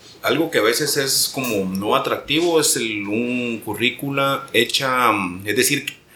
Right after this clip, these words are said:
aquí han venido papeles que ni, ni gancho tienen.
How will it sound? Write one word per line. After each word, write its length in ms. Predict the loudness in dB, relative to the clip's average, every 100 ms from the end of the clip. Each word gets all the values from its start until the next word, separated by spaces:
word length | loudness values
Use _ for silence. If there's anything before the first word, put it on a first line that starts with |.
| -6
aquí 260 | -4 -2 0
han 120 | 2
venido 600 | 2 0 0 0 2 2
papeles 400 | 2 2 4 4
que 120 | 2 0
ni, 360 | 0 0 0
ni 400 | -4 -6 -8 -6
gancho 340 | -2 -2 -2 -2
tienen. 320 | -2 -2